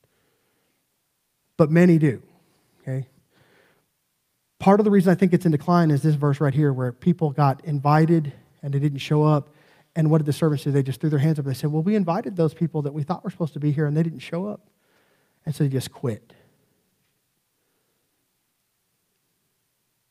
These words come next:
Let me give you a hint. It's okay to invite people,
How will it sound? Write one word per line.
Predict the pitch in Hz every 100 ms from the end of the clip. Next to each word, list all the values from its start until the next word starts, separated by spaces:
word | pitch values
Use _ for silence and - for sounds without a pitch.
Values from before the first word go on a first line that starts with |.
| _ _ _ _ _ _ _ _ _ _ _ _
Let | 151
me | 156
give | 151
you | 143
a |
hint. | 123 92 117 - - - _ _ _ _ _ _ _ _ _ _ _ _ _ _ _ _ _ _ _ _ _ _ _ _ _ _
It's | -
okay | 147 160
to | 143
invite | 143 127 127 -
people, | 151 - 117 113